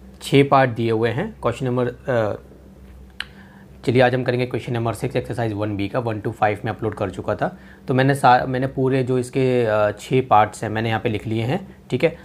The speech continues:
तो चलिए अभी इनको हम सॉल्व करते हैं। क्वेश्चन में इसने बोला है, "Fill in the blanks and name the property used।" पहली बात तो हमें जो ब्लैंक आपको दिख रहे हैं, इसको हमें फिल करना है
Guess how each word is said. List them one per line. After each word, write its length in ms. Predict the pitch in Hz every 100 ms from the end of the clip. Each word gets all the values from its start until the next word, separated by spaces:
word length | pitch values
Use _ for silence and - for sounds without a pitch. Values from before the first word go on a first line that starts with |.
| -
तो 60 | 131
चलिए 260 | - 123
अभी 200 | 139 123
इनको 220 | 123 117 131
हम 100 | 160
सॉल्व 280 | - 98 90
करते 300 | 95 90 -
हैं। 120 | - - - -
क्वेश्चन 260 | 143 170
में 80 | 175
इसने 160 | 175 175
बोला 200 | 143 151
है, 80 | 196
"Fill 220 | - 151
in 120 | 165
the 160 | 170 170
blanks 440 | 135 120 123 131
and 160 | 143 123
name 160 | 123 120
the 100 | 139
property 460 | 123 107 113 104 104
used।" 240 | 90 90 -
पहली 240 | - 123
बात 200 | 131 127
तो 100 | 147
हमें 200 | 131 131
जो 100 | 127
ब्लैंक 320 | 113 113 120 120
आपको 200 | - 120
दिख 160 | 113
रहे 80 | 123
हैं, 40 |
इसको 180 | 127 123
हमें 100 | 127
फिल 220 | 127 135 135
करना 280 | 127 113 110
है 160 | 180